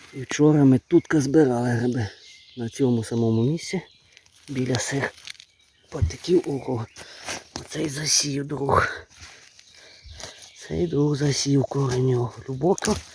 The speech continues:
сидить. Це просто не буде. Ого. Це капець. Це прийдеться оборвати.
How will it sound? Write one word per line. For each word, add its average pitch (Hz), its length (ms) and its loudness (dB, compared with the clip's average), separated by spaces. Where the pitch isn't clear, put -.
сидить. 180 540 -4
Це 123 180 -6
просто 127 400 -4
не 127 140 0
буде. 113 320 -8
Ого. 127 400 -4
Це 110 80 -14
капець. - 540 -10
Це 120 100 -12
прийдеться 131 520 -6
оборвати. 120 680 -6